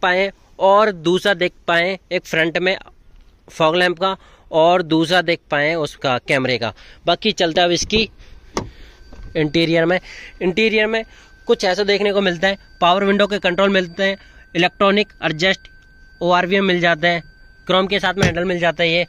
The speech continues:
और ये मिल जाता है आपको tutor, यहाँ पे speaker की placement और यहाँ पे मिल जाता है एक bottle holder। Driver side door में ये मिलता है Z X I Plus में।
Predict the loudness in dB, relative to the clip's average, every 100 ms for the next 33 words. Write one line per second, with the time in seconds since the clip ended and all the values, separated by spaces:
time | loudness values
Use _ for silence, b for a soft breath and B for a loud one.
0 | B B -4 0 0 0 0 0 0 0
1 | -2 -2 -2 -2 -8 -8 -6 -4 -2 -4
2 | -2 -4 -2 -2 -4 -2 -2 -2 -6 -2
3 | 0 0 0 0 0 -2 -4 -6 -6 -6
4 | -4 -4 -4 -6 -8 B B B B -20
5 | -20 -20 -20 -20 -20 -20 -12 -2 0 0
6 | -2 -2 0 0 2 0 2 2 2 2
7 | 2 0 -2 -4 2 4 2 -4 -2 -2
8 | -2 -4 -2 -2 -2 -4